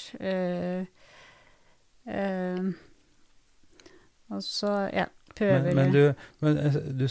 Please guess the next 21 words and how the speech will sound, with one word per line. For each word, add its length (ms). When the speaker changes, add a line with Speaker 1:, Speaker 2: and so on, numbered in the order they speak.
Speaker 2:
du 100
skrev 320
i 60
avisa, 380
for 100
det 80
var 140
en 120
reportasje, 520
Speaker 1:
Ja, 120
Speaker 2:
eh, 40
Speaker 1:
stemmer. 420
Speaker 2:
rundt 140
dette, 420
og 100
du 60
sa 240
at 100
du, 360
du 100
var, 380